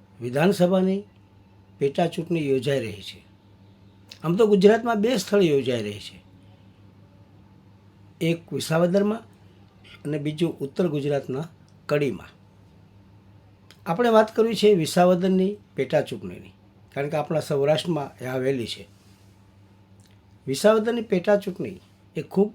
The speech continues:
રસપ્રદ બની છે, રોમાંચક બની છે અને રસાકસી ભરી વાળી આ સીટ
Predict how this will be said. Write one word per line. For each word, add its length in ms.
રસપ્રદ 640
બની 280
છે, 120
રોમાંચક 640
બની 320
છે 100
અને 180
રસાકસી 580
ભરી 380
વાળી 280
આ 80
સીટ 380